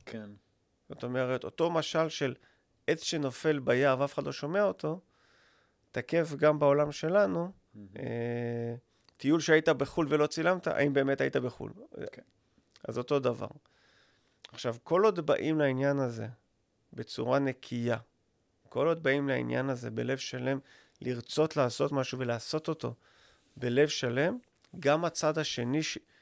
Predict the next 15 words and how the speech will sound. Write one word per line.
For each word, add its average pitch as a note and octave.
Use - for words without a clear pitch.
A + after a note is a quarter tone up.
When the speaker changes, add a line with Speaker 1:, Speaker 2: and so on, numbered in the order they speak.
Speaker 2:
הסביבה A#2+
שבה C3
אתה C3
מתנדב, A#2+
Speaker 1:
מהמם. A2
Speaker 2:
רואה D3+
את A#2+
הערך D#3
המלא C3
שאיתו B2
הגעת. B2
Speaker 1:
נכון. G#2+
Speaker 2:
וזה A2+
מוריד B2
חומות, D#3+